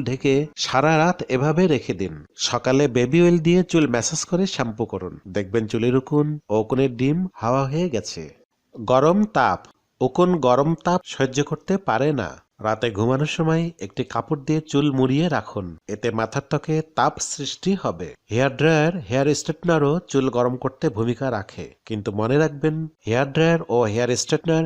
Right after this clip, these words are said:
বেশি ব্যবহার করলে চুলের ক্ষতি হয়। আপনাকে চুলের সুরক্ষার কথা সবার আগে ভাবতে হবে। এছাড়া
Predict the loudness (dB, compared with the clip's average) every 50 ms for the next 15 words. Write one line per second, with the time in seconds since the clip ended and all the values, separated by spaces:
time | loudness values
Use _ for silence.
0 | -2 -2 -4 -4 -2 0 0 0 2 2 2 0 0 0 0 0 2 2 0 0
1 | -2 -2 0 0 2 2 2 0 0 -2 -6 -4 -2 0 -2 -2 0 -2 -4 -4
2 | -4 -6 -12 -18 _ _ _ -4 -4 -2 0 0 0 0 0 0 -2 -2 0 0
3 | 2 2 2 2 2 0 0 0 0 -2 -4 -4 -6 -4 -4 -4 -4 -2 -2 -2
4 | -2 -4 _ -14 -8 -4 -2 -2 0 0 -2 -2 -2 -2 -2 -4 -4 -4 -8 -8
5 | -8 _ -10 -10 -8 -10 -12 -12 -12 -16 -16 _ _ _ _ _ _ _ _ _
6 | 0 0 2 2 2 2 2 2